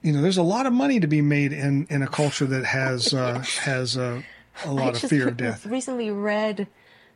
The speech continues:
Speaker 2: this, the new trend for, um,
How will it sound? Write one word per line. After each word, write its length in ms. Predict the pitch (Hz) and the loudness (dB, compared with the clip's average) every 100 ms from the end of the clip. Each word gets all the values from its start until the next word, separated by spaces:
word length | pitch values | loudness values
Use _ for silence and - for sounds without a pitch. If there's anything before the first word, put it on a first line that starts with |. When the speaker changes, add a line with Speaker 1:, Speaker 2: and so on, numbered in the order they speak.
| _ | _
Speaker 2:
this, 320 | - 190 196 - | -6 -4 -4 -6
the 280 | - 175 | -10 -6
new 240 | 185 202 214 | -2 0 -2
trend 800 | - 214 208 214 185 190 190 - _ | -2 -2 -2 -2 -2 -2 -4 -8 _
for, 500 | - 190 175 175 170 - _ _ _ _ _ - _ _ _ | -6 -2 0 0 -2 -8 _ _ _ _ _ -20 _ _ _
um, 600 | 180 175 170 165 165 165 | 0 0 0 -2 -4 -8